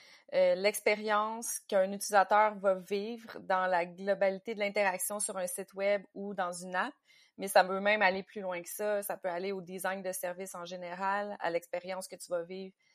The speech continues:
dans un hôpital, euh, avec la signalétique qui va, qui va t'orienter dans l'espace. Donc, ça s'applique à toutes les sphères où il y a l'humain qui est, qui est impliqué. Puis moi, c'est exactement ça qui m'a amené vers ça.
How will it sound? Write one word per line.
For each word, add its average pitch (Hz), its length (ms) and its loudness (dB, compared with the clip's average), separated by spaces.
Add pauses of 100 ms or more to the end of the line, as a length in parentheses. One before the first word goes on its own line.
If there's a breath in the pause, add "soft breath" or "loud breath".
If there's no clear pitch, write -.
(200)
dans 190 180 4
un 185 140 2
hôpital, 190 760 4
euh, 170 520 2 (100)
avec 175 240 0
la 180 120 4
signalétique 180 800 -4 (320 soft breath)
qui 175 160 -18
va, 170 580 4
qui - 120 -14
va 175 120 6
t'orienter 180 540 0
dans 175 120 -2
l'espace. 190 640 -4 (400 soft breath)
Donc, 185 160 4
ça - 320 6
s'applique 196 400 4
à 190 80 10
toutes 254 320 -2
les 202 140 -4
sphères 196 680 4
où 196 160 -6
il 196 80 -4
y 190 60 6
a 180 80 10
l'humain 185 340 -4
qui 190 140 -12
est, 175 100 -14 (140)
qui - 140 -12
est 180 100 -4
impliqué. 185 440 -4 (100)
Puis 208 120 -10
moi, 202 220 6
c'est 208 140 0
exactement 185 500 0
ça 220 160 -6
qui 202 160 -14
m'a 180 100 -2
amené 180 260 -8
vers 175 240 0
ça. 254 240 -2